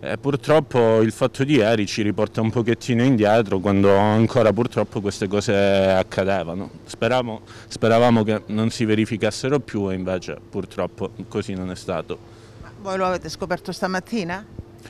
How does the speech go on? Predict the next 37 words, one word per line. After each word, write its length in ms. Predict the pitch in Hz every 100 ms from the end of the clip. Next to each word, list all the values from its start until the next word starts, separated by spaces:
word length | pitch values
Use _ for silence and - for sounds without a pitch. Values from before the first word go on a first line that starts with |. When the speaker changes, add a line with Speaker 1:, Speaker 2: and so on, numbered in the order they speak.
| -
Speaker 1:
No, 140 | 220 196
no, 160 | 160
no, 160 | 147 131
no, 240 | 120 107 107
eh, 200 | 117 113
l'avevamo, 1080 | 123 123 123 127 123 123 120 120 120 117
avevamo 440 | 120 123 123 123 120
già, 1700 | 120 131 127 120 113 110 107 104 104 104 104 104 104 104 104 104 104 107
già 160 | 135
verificato 560 | 123 117 110 107 117 113
ieri 300 | 110 107 135
sera, 320 | 151 147 131
insomma, 400 | 107 - 113 101
avevamo 320 | 101 104 104
preso 260 | 101 104 117
le 100 | 131
immagini, 440 | 131 110 110 98
infatti 340 | 98 117 - 101
stamattina 680 | - 107 110 110 107 98 95
abbiamo, 1040 | 92 104 101 98 98 95 95 95 95 95
di 80 | 92
buon'ora, 400 | 101 117 104 110
appena 300 | - 107 104
siamo 200 | 113 98
arrivati, 400 | 98 110 110 101
abbiamo 420 | 92 98 101 101
messo 320 | 101 107 - 95
tutti 260 | 104 -
i 20 |
documenti 480 | 101 104 110 107 -
in 80 | 101
ordine, 340 | 98 117 98
abbiamo 800 | 92 92 98 92 92 92 95 95 92
chiamato 360 | 95 90 90
le 80 | 90
forze 320 | 101 - -
dell'ordine. 560 | 82 85 85 87 92